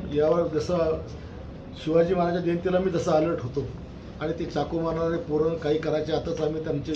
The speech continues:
गचंडी दाबली, तसे यावर्षी आमचे पथकं त्याच्यामध्ये राहतील महिलांच्या सुरक्षेकरता. फक्त सर्व महिलांनी, तरुणांनी आणि पत्रकार बांधव आपण सुद्धा याच्यात सहभाग घेऊन कार्यक्रम यशस्वी करण्याकरता आम्हा लोकांना सहका-, सहकार्य करावे.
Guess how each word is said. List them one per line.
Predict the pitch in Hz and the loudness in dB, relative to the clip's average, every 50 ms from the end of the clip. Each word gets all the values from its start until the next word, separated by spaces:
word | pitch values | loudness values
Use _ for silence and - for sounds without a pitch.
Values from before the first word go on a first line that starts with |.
| 147 - - - - - - - - - - - | -4 -6 -8 -12 -12 -12 -12 -12 -12 -10 -4 -2
गचंडी | 147 143 - 160 160 165 | -2 0 0 0 0 0
दाबली, | 147 147 143 139 143 147 135 127 - - - - - - - - - - - - | 0 0 0 0 0 0 -2 -2 -4 -8 -10 -14 -14 -14 -14 -16 -16 -14 -12 -8
तसे | 143 - - 156 151 | -8 -4 0 2 4
यावर्षी | 151 151 156 160 160 151 - 165 | 4 6 4 4 2 0 0 0
आमचे | 170 160 - - 165 165 165 160 - - - - - - - - - - | -2 -2 -2 -2 -2 -2 -2 -2 -4 -6 -8 -12 -14 -14 -14 -10 -6 -4
पथकं | 143 143 - - 165 156 | -4 -4 -2 0 0 2
त्याच्यामध्ये | 156 151 143 151 151 151 147 147 139 | 2 2 2 2 2 2 4 4 2
राहतील | 139 135 - - 156 156 | 2 0 -4 -4 -4 -2
महिलांच्या | 151 139 135 139 135 156 - | -2 0 0 0 0 -2 -4
सुरक्षेकरता. | - 135 135 - - 147 - 131 123 117 - 110 | -4 -4 -6 -6 -6 -6 -6 -6 -6 -6 -6 -8
फक्त | - - - - - - - - - - - - - - - - | -8 -8 -12 -14 -14 -14 -14 -14 -14 -12 -12 -10 -8 -6 -6 -6
सर्व | - 156 170 180 | -4 -4 -4 -2
महिलांनी, | 180 175 151 143 151 151 151 165 170 | -2 0 0 2 2 0 0 -2 -2
तरुणांनी | 170 - 151 147 151 151 147 151 165 165 180 190 185 - - - - - - - - | -4 -2 -2 -2 -2 -2 -2 -2 -2 -4 -4 -6 -8 -10 -12 -14 -14 -14 -14 -14 -10
आणि | 156 151 | -8 -8
पत्रकार | 139 139 139 - 151 147 160 160 | -6 -6 -6 -4 -4 -4 -2 -2
बांधव | 147 143 143 151 151 | -2 0 0 2 2
आपण | 151 143 - - 175 | 2 0 0 -2 -6
सुद्धा | 165 - 143 139 156 156 | -6 -4 -2 2 6 6
याच्यात | 147 156 160 - | 6 6 4 -2
सहभाग | - 143 135 135 143 151 | -2 -2 0 2 2 2
घेऊन | 151 139 147 165 - - - - - - - - - - - | 2 2 0 0 -2 -4 -8 -12 -12 -12 -12 -12 -12 -8 -4
कार्यक्रम | 139 143 143 156 165 170 - - 170 175 175 | -2 0 0 0 0 0 -2 -2 -2 0 0
यशस्वी | 156 151 - 170 - 160 170 | 0 -2 -2 -2 -2 -2 -2
करण्याकरता | - 165 147 147 147 147 151 139 - - 170 196 - - - - - - - - - - | -2 -2 0 0 0 0 0 -2 -2 -2 -4 -4 -4 -6 -10 -12 -12 -14 -14 -14 -12 -8
आम्हा | 135 139 147 151 | -4 0 2 2
लोकांना | 147 147 151 151 151 147 | 2 2 2 2 0 0
सहका-, | - 143 143 147 156 156 160 165 156 - - | 0 0 -2 -2 0 0 -2 -2 -2 -2 -2
सहकार्य | 147 139 - 147 143 147 | -2 -2 0 2 2 2
करावे. | 147 - 139 131 127 127 143 | 2 2 0 -2 -2 0 0